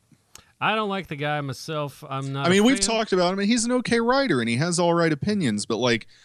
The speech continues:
Speaker 2: there are certain levels of, uh, online, uh, like, film writing where if you say anything fucking bad about the guy, they jump down your fucking throat because he's, like, the god of all geekdom. And it's like
Speaker 1: No, no, no, no, no, no. You know what it is.
Speaker 2: And it's like, fuck this dude.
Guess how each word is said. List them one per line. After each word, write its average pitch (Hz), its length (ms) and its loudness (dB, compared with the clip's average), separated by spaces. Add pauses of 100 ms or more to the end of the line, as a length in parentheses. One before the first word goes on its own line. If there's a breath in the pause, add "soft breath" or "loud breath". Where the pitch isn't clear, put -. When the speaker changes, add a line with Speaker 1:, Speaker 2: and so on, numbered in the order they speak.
(300 soft breath)
Speaker 2:
there 151 180 4
are 151 100 2
certain 156 540 -2
levels 135 480 2
of, 107 280 -4
uh, 107 340 0
online, 113 760 2
uh, 98 520 -2 (100)
like, 95 240 -6
film 131 280 2
writing 95 380 2
where 98 180 2
if 95 140 -2
you 127 80 2
say 113 240 0
anything 107 340 0
fucking 98 320 -2
bad 120 200 2
about 95 220 -2
the - 40 -12
guy, 87 160 -2
they 87 120 -2
jump 104 220 -2
down 98 200 0
your 85 80 -4
fucking 90 340 -4
throat 131 320 0
because 90 300 -8
he's, 90 160 -6
like, 95 240 -4 (440 soft breath)
the 98 100 0
god 104 280 4
of 101 80 0
all 92 160 2
geekdom. 85 560 -4
And 80 80 -10
it's - 160 -4
like 104 180 0
Speaker 1:
No, 175 140 -2
no, 156 140 -4
no, 143 100 -2
no, 127 140 -6
no, 117 100 -8
no. 104 140 -10
You 101 180 -14
know 151 140 -10
what 107 80 -10
it 90 100 -14
is. - 380 -14 (260)
Speaker 2:
And 117 60 0
it's 117 140 2
like, 123 160 0
fuck - 300 -2
this 330 200 4
dude. 85 520 -6